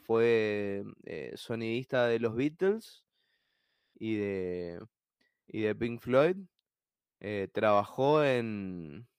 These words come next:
en el Abbey Road, en el estudio que grabaron, grababan los Beatles,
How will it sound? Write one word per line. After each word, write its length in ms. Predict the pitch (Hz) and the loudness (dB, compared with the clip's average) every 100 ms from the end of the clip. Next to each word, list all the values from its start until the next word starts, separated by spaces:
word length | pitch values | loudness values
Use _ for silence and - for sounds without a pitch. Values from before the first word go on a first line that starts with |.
| _ _ _ _ _ | _ _ _ _ _
en 240 | - 104 101 | -8 -6 -4
el 300 | 95 92 90 | -4 -4 0
Abbey 260 | 95 110 110 | 2 4 2
Road, 360 | 113 135 185 202 _ _ _ _ _ _ _ _ _ _ _ 104 | 2 2 2 -4 _ _ _ _ _ _ _ _ _ _ _ -14
en 60 | |
el 100 | 98 | -12
estudio 320 | 95 - 113 | -10 -4 -4
que 80 | 113 | -2
grabaron, 480 | 110 98 104 110 107 | -2 0 0 0 -2
grababan 400 | 104 101 107 110 | -2 -2 0 0
los 120 | 113 120 | 0 -2
Beatles, 520 | 127 156 180 - | -4 -4 -6 -10